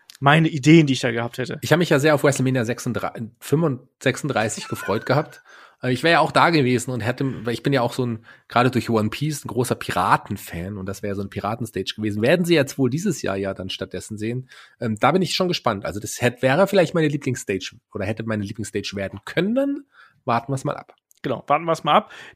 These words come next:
Speaker 1: Der, äh, Chris neunundachtzig fragt auch hier per Discord, ähm,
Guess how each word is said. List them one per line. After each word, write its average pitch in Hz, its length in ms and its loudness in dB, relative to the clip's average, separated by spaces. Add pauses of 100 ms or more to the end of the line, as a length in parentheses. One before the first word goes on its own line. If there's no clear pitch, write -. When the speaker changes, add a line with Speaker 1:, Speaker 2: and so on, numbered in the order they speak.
Speaker 1:
Der, 165 360 10
äh, 156 200 4 (180)
Chris - 680 0
neunundachtzig 170 840 4
fragt - 280 2
auch - 100 -4
hier 160 160 -2
per 156 140 -2
Discord, 160 420 0 (300)
ähm, 165 240 6